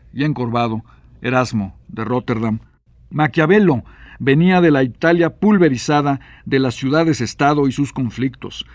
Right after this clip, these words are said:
un mundo de violencia para el cual Maquiavelo reclamaba un jefe realista, terrenal, pero también poseído del idealismo de construir una nación y un estado. Moro venía de la Inglaterra que perdía su inocencia agraria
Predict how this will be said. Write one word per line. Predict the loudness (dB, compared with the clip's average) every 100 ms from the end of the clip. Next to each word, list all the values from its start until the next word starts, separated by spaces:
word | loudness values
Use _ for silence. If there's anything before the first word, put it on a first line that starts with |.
| -20 -2
un | 2
mundo | 4 4 4
de | 4
violencia | 2 2 4 2 0 -4 -4
para | -4
el | -4 -4
cual | 0 0 0 -4 _ -12
Maquiavelo | -4 -4 0 2 4 4
reclamaba | 0 0 0 2 4
un | 2 0
jefe | -2 -2 -2
realista, | -2 -2 0 -2 -2 -6 -8 -8 -16 _ _ _
terrenal, | -6 -2 0 2 4 2 -2 -10 -20 -8
pero | -4 -4
también | -2 2 4
poseído | 4 0 2 2 4 2
del | 2 -2 -2
idealismo | 2 2 2 2 0 0 -2
de | -4
construir | -2 -4 0 4 4
una | 4 0
nación | -2 0 0 0 -6 -10
y | -4
un | -2
estado. | -2 -6 -10 -12 -20 _ _ _ _ _ _ -14 0
Moro | 4 4 2 -2 -8
venía | -2 0 2
de | 2
la | 2
Inglaterra | 0 -2 2 2 4 0
que | -4 -4
perdía | -4 2 4 4
su | 0 -2
inocencia | -2 -2 -2 -2 -4
agraria | -4 0 0 0 -2